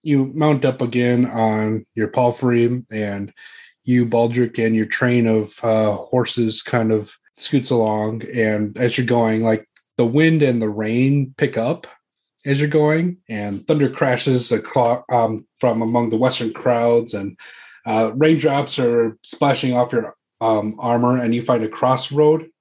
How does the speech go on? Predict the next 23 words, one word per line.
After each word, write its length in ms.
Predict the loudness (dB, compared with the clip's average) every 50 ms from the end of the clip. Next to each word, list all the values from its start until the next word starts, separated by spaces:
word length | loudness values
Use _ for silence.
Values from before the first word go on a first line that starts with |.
| _ _
and 220 | -12 -10 -8 -8 -6
a, 300 | -4 -4 -4 -4 -6 -10 _ -20 -20 _ _ _ _ _ _ _ _ -18 -10
uh, 300 | -6 -4 -2 -2 -2 -2 -4 -2 0
dirt 200 | 2 2 2 0
trail, 600 | -2 -2 0 2 2 2 2 2 0 -2 -4 -6 -12 -18 -18 _ _ _ _ -10
uh, 120 | -10 -10
kind 280 | -6 -2 0 0 0 0
of, 80 | 0
like, 320 | 0 0 0 -2 -4 -10 -18 _ -6
leads 260 | -4 -4 -2 -2 0 0
off 340 | 2 2 0 0 -2 -6
towards 640 | -18 -16 -6 -2 0 0 0 0 -4 -6 -8 -8 -2
the, 380 | 0 2 4 4 2 0 -2 -6 -14 _ _ _ _ _ _ _ _ -4
um, 320 | 0 0 0 0 -2 -4
tower. 500 | -4 -2 0 2 2 2 2 2 0 -4 _ _ _ _ _ _ _ _ _ _ -14 -10
And 480 | -8 -8 -6 -6 -8 -8 -10 -12 -14 -16 _ _ _ _ _ _ _ _ _ _
you 120 | -8 -8 -6
see 340 | -4 0 2 2 4 4
there 380 | 4 4 4 4 4 4 2 0
just 360 | -2 -4 -6 -6 -8 -12 -10
kind 220 | -4 -2 0 2 2
of 240 | 0 -2 -4 -8 -12 -12
appearing 560 | -12 -6 -2 0 2 2 0 0 -2 -6